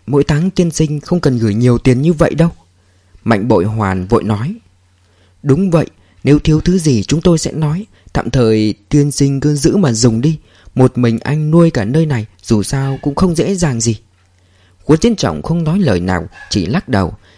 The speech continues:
nhìn nụ cười trên mặt những đứa trẻ. Ánh mắt anh có chút lắng đọng,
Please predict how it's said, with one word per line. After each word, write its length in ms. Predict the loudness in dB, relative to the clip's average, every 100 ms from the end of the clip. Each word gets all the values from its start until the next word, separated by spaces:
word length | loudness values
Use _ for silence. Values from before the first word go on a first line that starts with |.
| _
nhìn 160 | -2 0
nụ 100 | 0
cười 320 | 0 0 0
trên 200 | -2 -4
mặt 180 | -4 -6
những 220 | -4 -4 0
đứa 120 | 0
trẻ. 320 | 0 -4 -6 _ _ _
Ánh 200 | -6 -4
mắt 180 | -6 -6
anh 240 | -4 -2
có 80 | -2
chút 200 | 0 0
lắng 280 | -2 -4 -4
đọng, 140 | -6